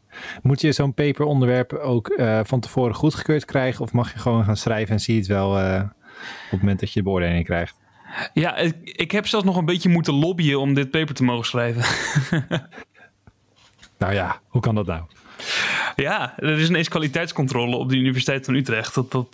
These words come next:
Speaker 2: eh, dat vond ik ook wel heftig.
Speaker 1: Ja, joh. Sinds, eh, die lockdown zorgt echt voor rare dingen bij mensen.
Speaker 2: Ja,
Speaker 1: Kwaliteit?
Speaker 2: echt.
Speaker 1: Wat?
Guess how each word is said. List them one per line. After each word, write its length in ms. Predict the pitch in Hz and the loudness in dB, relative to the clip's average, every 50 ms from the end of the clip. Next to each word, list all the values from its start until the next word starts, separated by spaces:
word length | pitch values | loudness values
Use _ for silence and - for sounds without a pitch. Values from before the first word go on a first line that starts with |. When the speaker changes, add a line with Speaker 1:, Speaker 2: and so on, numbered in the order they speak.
| - - | -2 0
Speaker 2:
eh, 420 | 131 123 127 127 127 123 123 123 | 0 2 2 0 0 0 -2 0
dat 160 | 131 131 - | -2 -4 -2
vond 140 | - 139 120 | 0 0 0
ik 60 | 139 | 0
ook 20 | 123 123 | 0 0
wel 60 | 117 | 0
heftig. 380 | 117 113 - - 120 - - _ _ _ - - - - _ _ _ _ - | -2 -2 -4 -6 -8 -8 -10 _ _ _ -20 -20 -20 -20 _ _ _ _ -6
Speaker 1:
Ja, 260 | - 113 110 113 120 | 0 0 2 2 2
joh. 180 | 98 82 82 87 - _ _ _ _ _ _ _ - - _ _ _ - - - - - - _ _ _ - - _ _ - _ | 0 -2 -4 -6 -10 _ _ _ _ _ _ _ -20 -20 _ _ _ -20 -20 -20 -20 -20 -20 _ _ _ -20 -20 _ _ -20 _
Sinds, 360 | - - - 117 107 101 - | -8 -2 0 0 2 0 2
eh, 200 | - 127 117 113 | 2 2 2 2
die 140 | 101 117 113 107 | 2 2 2 2
lockdown 340 | 123 127 - - 113 104 107 | 2 0 0 -2 -2 -2 0
zorgt 240 | - 127 117 101 101 | 0 -2 -2 0 0
echt 120 | 113 - | -2 -2
voor 140 | - 110 104 | 0 0 0
rare 240 | 107 110 113 107 98 | 0 0 -2 -2 -2
dingen 240 | 104 107 101 90 85 | 0 0 0 0 0
bij 80 | 90 | 0
mensen. 400 | 90 87 87 85 - - 113 107 - | 0 0 0 -2 -2 -6 -8 -8 0
Speaker 2:
Ja, 140 | - 147 135 | 0 0 2
Speaker 1:
Kwaliteit? 360 | 123 110 101 - - 123 135 175 | 2 0 -2 -2 -2 -2 -2 -2
Speaker 2:
echt. 140 | - - | -4 -4
Speaker 1:
Wat? 320 | - 117 165 185 - - | -2 -2 -2 -2 -4 -14